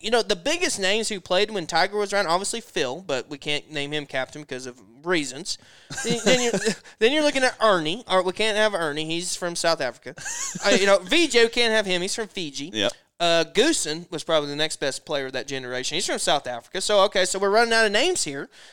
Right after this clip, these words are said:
Speaker 1: And then you look at, I mean, were you gonna name Chris DeMarco? He was the next guy that was around there when Tiger was playing a lot. Um, I'm, I can't think of anyone else who would have been deserving or someone who I'm gonna look at and say,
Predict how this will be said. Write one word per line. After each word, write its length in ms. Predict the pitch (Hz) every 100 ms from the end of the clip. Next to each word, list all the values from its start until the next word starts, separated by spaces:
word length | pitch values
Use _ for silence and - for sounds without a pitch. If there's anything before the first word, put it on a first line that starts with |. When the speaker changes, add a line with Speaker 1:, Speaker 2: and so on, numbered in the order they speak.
| _
Speaker 1:
And 100 | 233
then 120 | 277
you 100 | 330
look 160 | 311 311
at, 160 | 294 - -
I 60 |
mean, 220 | 311 302 240 _ _ _ _ _ -
were 80 | 262
you 80 |
gonna 160 | 277 302
name 80 | 233
Chris 260 | - 226
DeMarco? 600 | - 175 175 - 311 392 - _
He 140 | 175 262
was 140 | 349
the 220 | 262 190
next 260 | 196 185 -
guy 200 | 156 156
that 100 | 160
was 160 | 151 147
around 300 | 139 143 139
there 180 | 156
when 140 | 226 180
Tiger 300 | 160 147 147
was 100 | 139
playing 300 | - 139 131
a 40 |
lot. 320 | 127 147 - _ _ - - _
Um, 400 | 143 156 156 151
I'm, 280 | 139 160 170 165 _ _ _ _ _ -
I 120 | 185
can't 280 | - 381 -
think 200 | 185 160
of 100 | 160
anyone 320 | 156 147 139
else 220 | 143 -
who 100 | 147
would 160 | 139 131
have 240 | 127 -
been 180 | 160 151
deserving 640 | 139 131 156 247 240 262
or 120 | 202
someone 340 | 180 220 226 202
who 180 | 208 196
I'm 140 | 190
gonna 160 | 190 180
look 260 | 185 -
at 100 | 196
and 100 | 160
say, 300 | - 165 151